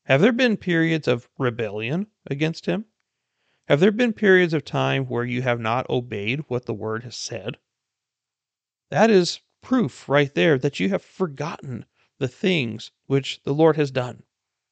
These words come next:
and that you have disregarded his commandments and his expectations for us. We are no different than these Israelites, and I keep saying that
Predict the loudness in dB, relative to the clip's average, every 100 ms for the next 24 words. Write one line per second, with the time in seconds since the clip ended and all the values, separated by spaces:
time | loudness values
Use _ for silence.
0 | _ _ _ 2 4 4 2 -2 2 4
1 | 2 2 0 0 0 -6 -4 0 2 2
2 | 0 -6 -12 _ -6 -2 0 0 0 0
3 | -4 -12 -18 -18 _ _ -8 -2 0 0
4 | -2 -2 -2 -2 -4 -4 -8 -12 -10 -8
5 | -8 -12 -16 -18 _ _ _ _ _ _
6 | _ _ _ _ _ _ _ _ _ _
7 | _ _ -2 2 4 4 4 4 2 0
8 | -2 -2 -2 -2 -6 -12 _ _ -2 0
9 | 2 0 -4 -16 -18 -18 -20 _ -6 -4
10 | -2 -4 -8 -4 -2 -2 -2 -2 -4